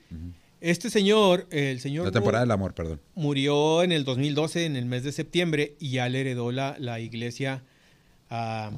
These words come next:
Speaker 2: a su hijo, que se llama Hai Jin Moon.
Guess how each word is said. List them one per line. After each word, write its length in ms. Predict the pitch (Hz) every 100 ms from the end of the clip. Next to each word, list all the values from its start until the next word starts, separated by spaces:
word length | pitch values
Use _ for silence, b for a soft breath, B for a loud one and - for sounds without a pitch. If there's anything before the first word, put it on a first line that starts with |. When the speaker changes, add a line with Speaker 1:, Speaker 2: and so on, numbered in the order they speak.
| - _ 127
Speaker 2:
a 100 | 117
su 160 | 127
hijo, 380 | 143 170 160 147 - -
que 120 | 139 117
se 220 | - 117
llama 680 | 127 143 156 165 170 185 - -
Hai 280 | 147 165 156
Jin 340 | 165 170 175
Moon. 320 | 156 143 135